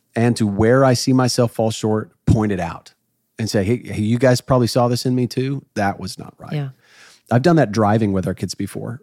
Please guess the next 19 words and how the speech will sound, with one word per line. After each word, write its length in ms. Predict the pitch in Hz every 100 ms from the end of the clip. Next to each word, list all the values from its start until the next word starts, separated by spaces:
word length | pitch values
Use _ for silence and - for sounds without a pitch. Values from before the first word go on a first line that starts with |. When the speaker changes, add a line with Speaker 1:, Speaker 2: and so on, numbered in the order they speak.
| _
Speaker 1:
where 140 | 127
they, 220 | 110 123 87
<laughs> 80 | -
they'll 260 | 151 127 190
say 200 | - 160
something 320 | - 143 139
like, 160 | 123 107
"Dad, 160 | 120
you're 100 | 143
talking 320 | 170 139 151 139
to 60 |
the 80 | 110
other 160 | 117 117
drivers 460 | 101 104 113 101 98
a 20 |
lot." 480 | 98 104 123 117 -
And 80 | 123
I'll 80 | 143
say, 240 | 131 -